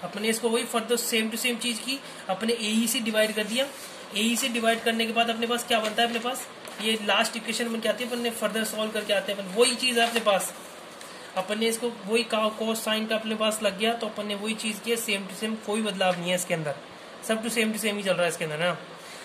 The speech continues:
अब यहाँ पे देखो अपन ने क्या किया, अब यहाँ पे देखो ए के बाद अपने पास ये चीज बन के आई। अब इसके बाद अपन ने जो ये है ना, ये स-, इसको, इसमें देखो दो चीजें इसमें, एक तो ये स-, ये और एक ये,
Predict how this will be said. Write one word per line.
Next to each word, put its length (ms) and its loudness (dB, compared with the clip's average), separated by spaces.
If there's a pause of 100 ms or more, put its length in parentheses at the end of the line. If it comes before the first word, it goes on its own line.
(200)
अब 100 -4
यहाँ 220 6
पे 80 0
देखो 240 4 (1080)
अपन 180 6
ने 100 4
क्या 160 6
किया, 200 4
अब 120 4
यहाँ 240 6
पे 80 4
देखो 220 2 (260)
ए 140 8
के 120 4
बाद 180 6
अपने 140 2
पास 220 6
ये 100 4
चीज 180 2
बन 160 6
के 80 6
आई। 120 6 (380)
अब 140 -2
इसके 320 4 (120)
बाद 220 6
अपन 220 2
ने 100 0
जो 100 0
ये 180 4
है 120 2
ना, 80 4
ये 240 4
स-, 300 0 (380)
इसको, 360 0 (220)
इसमें 260 0
देखो 220 4
दो 200 2
चीजें 240 2
इसमें, 220 2
एक 100 -4
तो 60 0
ये 140 2
स-, 220 0 (140)
ये 260 2 (1040)
और 100 2
एक 200 -2
ये, 220 2